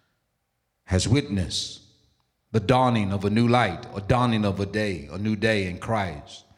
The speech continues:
All of us are needed to lead.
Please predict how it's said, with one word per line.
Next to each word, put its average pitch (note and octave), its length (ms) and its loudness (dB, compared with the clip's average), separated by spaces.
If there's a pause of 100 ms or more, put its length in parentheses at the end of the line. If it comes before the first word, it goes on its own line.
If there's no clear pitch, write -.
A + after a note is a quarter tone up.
(240)
All F3 240 2
of C#3+ 100 2
us - 680 -2 (680)
are G#2+ 100 -4
needed C3 440 2
to B2 100 0
lead. A#2 580 0